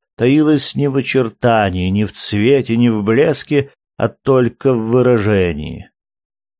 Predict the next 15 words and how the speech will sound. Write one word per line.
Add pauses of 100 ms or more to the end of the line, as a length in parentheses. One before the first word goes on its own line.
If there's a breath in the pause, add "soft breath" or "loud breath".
(120)
О,
слово
бессмысленное! (460)
Звук
пустой! (560)
Неопределенность,
за
которую
прячется
наше (260)
непонимание
духовности, (680)
выражение
глаз
ее.